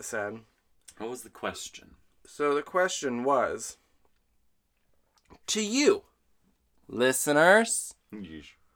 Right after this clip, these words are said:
Speaker 1: What makes the perfect pee-pee, penis, eggplant,
Speaker 2: Great.
Speaker 1: member of your family?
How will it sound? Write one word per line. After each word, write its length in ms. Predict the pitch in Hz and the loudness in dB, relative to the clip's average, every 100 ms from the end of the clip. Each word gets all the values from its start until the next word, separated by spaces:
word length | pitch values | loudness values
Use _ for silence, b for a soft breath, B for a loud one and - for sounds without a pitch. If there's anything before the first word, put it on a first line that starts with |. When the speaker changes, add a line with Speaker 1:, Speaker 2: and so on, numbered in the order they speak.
| _ _ | _ _
Speaker 1:
What 380 | 135 160 240 269 | -4 4 4 4
makes 500 | 127 135 139 135 - | -2 -2 -2 -4 -12
the 160 | - 110 | -12 -12
perfect 920 | - - 131 139 - 139 135 - - _ _ _ _ | -14 -4 0 0 -2 -8 -8 -10 -20 _ _ _ _
pee-pee, 600 | - 123 - - 90 90 _ _ _ _ - | -20 -18 -18 -20 -20 -20 _ _ _ _ -8
penis, 540 | 135 135 127 - - _ _ _ _ _ - | -6 -6 -12 -18 -20 _ _ _ _ _ -16
eggplant, 420 | 95 - 82 85 _ _ _ _ _ _ _ _ _ _ _ _ | -14 -14 -20 -20 _ _ _ _ _ _ _ _ _ _ _ _
Speaker 2:
Great. 100 | 98 - | _ -14
Speaker 1:
member 400 | 101 104 107 107 | -12 -12 -14 -16
of 100 | 101 | -16
your 100 | 92 | -18
family? 360 | - - - | -18 -20 -20